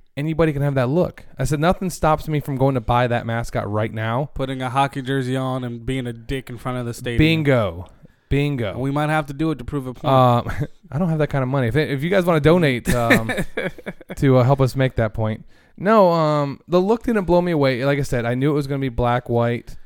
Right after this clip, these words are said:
Speaker 2: Yeah.
Speaker 1: Um, I am shocked that they didn't go with the hockey player costume look.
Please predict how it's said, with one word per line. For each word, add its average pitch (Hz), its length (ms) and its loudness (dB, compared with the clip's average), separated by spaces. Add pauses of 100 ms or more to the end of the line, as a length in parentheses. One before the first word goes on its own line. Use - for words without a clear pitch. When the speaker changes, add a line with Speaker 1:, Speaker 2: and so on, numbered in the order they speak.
(240)
Speaker 2:
Yeah. 123 200 -4
Speaker 1:
Um, 113 560 -2 (160)
I 139 140 2
am 147 140 -2
shocked 135 440 0
that 135 80 0
they 131 100 2
didn't 127 160 -2
go 127 140 0
with 123 120 0
the 117 100 -4
hockey 120 360 -4
player 120 540 -2 (180)
costume 113 560 0
look. 139 260 -2